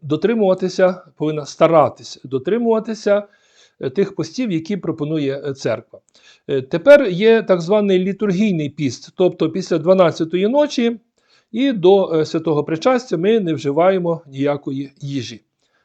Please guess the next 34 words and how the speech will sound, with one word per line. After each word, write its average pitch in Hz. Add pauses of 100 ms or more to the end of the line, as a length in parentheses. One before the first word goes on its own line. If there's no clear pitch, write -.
Є 170
виключення 196
для 156
тих, 240
хто, 175 (180)
ну, 185
наприклад, 160
хворіють 160
на 156
цукровий 160
діабет, 147 (480)
і 170
їм 262
там 156
восьма, 165
е, 151
година 143
ранку 202
вже 165
треба 170 (580)
прийняти, 156 (160)
е, 147
будь-яку 160
їжу 220
і 170
для 156
того, 208
щоб, 165
е, 139
вколоти 156
інсулін 160 (520)
і 180
так 147
далі. 117